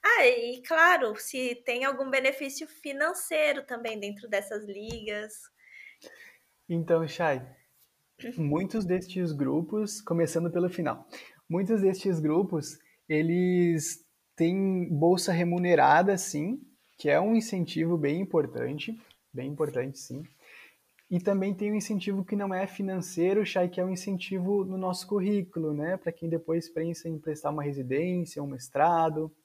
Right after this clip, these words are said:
Speaker 2: que conta muito pela própria vivência e a pro-, a própria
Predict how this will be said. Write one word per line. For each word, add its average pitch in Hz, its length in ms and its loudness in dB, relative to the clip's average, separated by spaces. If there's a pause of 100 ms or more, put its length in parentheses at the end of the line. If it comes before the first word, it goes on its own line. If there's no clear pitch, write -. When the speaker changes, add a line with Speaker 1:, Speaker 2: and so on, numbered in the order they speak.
(240)
Speaker 2:
que 165 320 -6 (180)
conta 156 300 -4
muito 214 560 0 (1500)
pela 208 280 4
própria 190 380 0
vivência 190 640 0
e 190 40 2
a 180 80 2
pro-, 175 500 -2
a 185 100 -4
própria 180 480 2